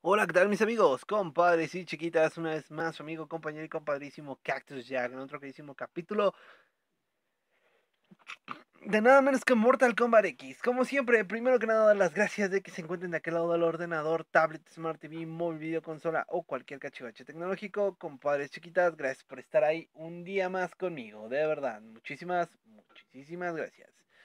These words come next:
Continuemos, el día de hoy tenemos el desafío de suerte. Vamos a ver qué nos toca. Que ganamos. Un especial ataque, algo pequeño. Recordemos que ahorita no tenemos casi nada, ya que nos aventamos,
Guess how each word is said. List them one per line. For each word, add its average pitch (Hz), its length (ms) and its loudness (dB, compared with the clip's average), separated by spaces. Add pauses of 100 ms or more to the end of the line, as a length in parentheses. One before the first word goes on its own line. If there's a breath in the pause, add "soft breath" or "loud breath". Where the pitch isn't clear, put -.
(300 loud breath)
Continuemos, 226 840 4
el 131 100 -4
día 151 160 4
de 156 60 10
hoy 170 100 8
tenemos 151 320 -2
el 131 160 0
desafío 131 400 2
de 123 60 2
suerte. 143 320 2
Vamos 143 240 -2
a 131 40 -2
ver 131 120 0
qué 127 80 -8
nos 127 240 -8
toca. 175 480 4 (800)
Que 127 140 -6
ganamos. 170 640 2 (1500)
Un 156 100 -4
especial 156 440 2
ataque, 123 320 0
algo 147 180 2
pequeño. 123 460 -4
Recordemos 180 420 -2
que 190 60 2
ahorita 170 180 0
no 170 80 -2
tenemos 160 280 -6
casi 156 220 -6
nada, 180 220 2
ya 156 140 0
que 131 240 -8
nos 127 200 -16
aventamos, 127 400 -18